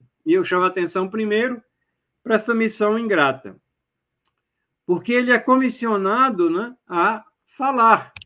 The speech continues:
Ele é comissiona-, comissionado a trazer a palavra de Deus. Mas, ao mesmo tempo,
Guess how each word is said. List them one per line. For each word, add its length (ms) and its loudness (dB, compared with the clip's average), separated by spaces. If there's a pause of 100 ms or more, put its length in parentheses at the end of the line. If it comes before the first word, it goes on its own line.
(880)
Ele 140 4
é 40 2
comissiona-, 720 -4
comissionado 920 -4
a 380 0 (800)
trazer 460 2
a 80 6
palavra 420 4
de 100 -8
Deus. 640 -4 (380)
Mas, 240 0
ao 180 2
mesmo 460 2
tempo, 640 -4